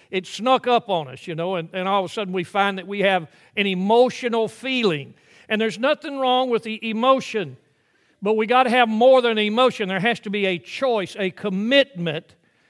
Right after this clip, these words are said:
that I'm going to stay with this person for the rest of my life. A deep commitment.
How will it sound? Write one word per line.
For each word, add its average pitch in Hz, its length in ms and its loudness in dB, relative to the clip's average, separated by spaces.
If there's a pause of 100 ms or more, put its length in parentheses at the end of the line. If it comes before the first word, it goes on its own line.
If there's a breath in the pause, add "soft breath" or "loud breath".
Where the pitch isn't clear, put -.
(300)
that 196 160 2
I'm 240 340 4
going 220 200 0
to 196 60 -6
stay 247 360 0
with 214 120 -2
this 208 200 -4
person 185 400 -10
for 185 140 -6
the 175 100 -6
rest 190 320 -4
of 180 100 -6
my 185 160 -4
life. 196 500 -8 (1400)
A 170 60 -12
deep 208 300 -4
commitment. 170 680 -6